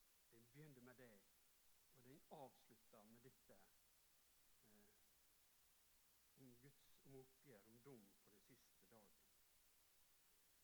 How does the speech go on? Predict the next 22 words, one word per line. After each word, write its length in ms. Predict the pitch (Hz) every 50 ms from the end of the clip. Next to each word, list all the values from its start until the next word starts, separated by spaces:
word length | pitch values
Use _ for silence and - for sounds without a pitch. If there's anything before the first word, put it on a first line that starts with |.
| - - -
Må 160 | 143 151 180
vi 100 | 190 202 202 -
alle 380 | - 143 151 170 185 175 165 151
leve 640 | 151 151 156 160 160 160 151 139 135 120 120 123 - -
og 100 | - 147 - -
ha 120 | - 180 143 123 123
ei 40 | 120
slik 420 | - - - 135 131 120 - 127 - - -
tru, 120 | 143 127
eh, 1700 | 117 110 104 101 - - - - - - - - - - - - - - - - - - - - - - - - - 120 113 110 117 117 - -
som, 320 | - 143 135 131 131 127 127
eh, 180 | 127 127 127 123 - - - - - - - -
er 80 | 165 135
sann 380 | - - - - - 113 110 113
innenfor 320 | 120 131 120 120 - 117
Gud, 320 | 104 117 117 107 104 101
at 180 | 127 135 - -
vi 40 | 156
ikke 160 | 151 - 160
lever 360 | 139 131 135 151 165 156 151
i 220 | 139 120 123 113 113
et 220 | 107 104 - -